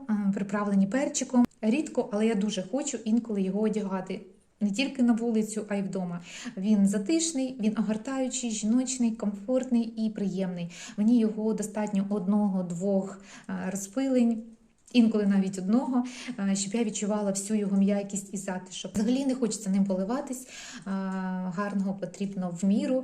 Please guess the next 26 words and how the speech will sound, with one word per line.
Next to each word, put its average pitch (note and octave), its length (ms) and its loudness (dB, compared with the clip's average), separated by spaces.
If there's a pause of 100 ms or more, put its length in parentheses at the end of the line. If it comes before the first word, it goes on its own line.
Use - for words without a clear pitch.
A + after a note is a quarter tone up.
(240)
як A3 120 -8
то A3+ 120 -6
кажуть. G#3 480 -4
Це, G#3+ 80 0
мабуть, G3 320 0
мій G3+ 320 2
найулюбленіший F#3+ 840 0
аромат G#3 480 2 (100)
з F3+ 400 0
ось - 420 -6
Today, F#3 640 -2
Tomorrow, F#3 240 -2
Always. B3+ 500 -2 (920)
Ну, A#3 140 8
хоча A#3 360 2
я A3 180 4
просто C4 340 -2
не G3 120 4
знаю, G#3 300 6
як G3 180 -2
нові F3 240 -2
пахнуть. F3 580 -8
Не G3 260 2
пробувала, F3+ 540 -4
не F#3 80 -2
знаю. F3 380 -8